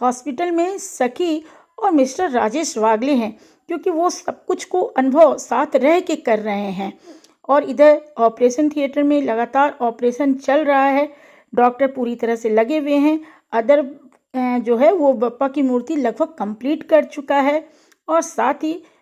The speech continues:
भगवान से मना भी रहा है बप्पा से कि उसकी मम्मी ठीक हो जाए। तभी वहाँ पर सीनियर डॉक्टर आते हैं। ओटी के बाहर सखी और राजेश वागले खड़े हैं, तभी सीनियर डॉक्टर आते हैं और बहुत खुशी से कहते हैं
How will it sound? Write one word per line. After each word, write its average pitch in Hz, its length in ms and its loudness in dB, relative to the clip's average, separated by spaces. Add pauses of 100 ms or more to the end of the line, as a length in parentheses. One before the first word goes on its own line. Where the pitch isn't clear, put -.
(160)
भगवान 233 420 0
से 294 240 -6
मना 240 340 0
भी 311 160 -2
रहा 285 160 2
है 285 160 0
बप्पा 240 380 -2
से 349 340 -6
कि 277 60 -4
उसकी 240 220 -6
मम्मी 214 280 -4
ठीक 277 300 -8
हो 302 140 4
जाए। 302 280 2 (1040)
तभी 269 240 0
वहाँ 320 260 2
पर 302 420 2 (320)
सीनियर 349 640 -2
डॉक्टर 233 520 2
आते 208 280 2
हैं। 214 360 -4 (440)
ओटी 392 220 2
के 403 180 2
बाहर 359 320 6
सखी 370 480 -2
और 277 480 0
राजेश 240 360 -2
वागले 262 300 0
खड़े 269 280 0
हैं, 277 220 -2
तभी 381 200 0
सीनियर 320 360 0
डॉक्टर 254 420 0
आते 240 280 0
हैं 294 280 -2 (380)
और 254 120 6
बहुत 285 380 0
खुशी 247 360 -4
से 392 180 -4
कहते 262 360 0
हैं 294 460 0